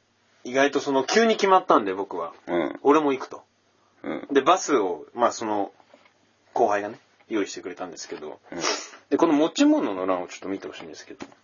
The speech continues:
Speaker 2: うん。
Speaker 1: え、注意事項にこう書いてあるんです、実は。飲んでいい水は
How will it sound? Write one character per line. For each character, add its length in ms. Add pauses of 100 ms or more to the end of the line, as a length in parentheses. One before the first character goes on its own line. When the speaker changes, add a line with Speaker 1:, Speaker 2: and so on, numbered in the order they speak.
(760)
Speaker 2:
う 120
ん。 100
Speaker 1:
え、 120
注 240
意 40
事 120
項 80
に 80
こ 120
う 40
書 80
い 40
て 60
あ 40
る 60
ん 20
で 60
す、 260
実 140
は。 100 (640)
飲 240
ん 40
で 100
い 200
い 60
水 260
は 180